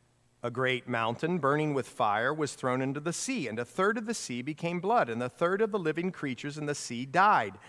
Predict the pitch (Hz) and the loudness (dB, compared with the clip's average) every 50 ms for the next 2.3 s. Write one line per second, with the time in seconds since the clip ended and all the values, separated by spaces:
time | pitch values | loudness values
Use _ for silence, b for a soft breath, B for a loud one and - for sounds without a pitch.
0 | B B B B 143 147 147 135 - - 196 208 233 233 240 - - - - - | B B B B 0 0 0 0 4 6 6 6 6 6 2 -2 -4 -2 -2 0
1 | 151 151 147 - - - 147 165 165 170 190 - - - - 214 226 262 277 269 | 0 0 -2 -4 -8 -6 -4 -4 -2 0 0 0 -2 -2 0 2 4 4 6 6
2 | 233 160 123 98 98 92 | 4 4 2 0 -4 -10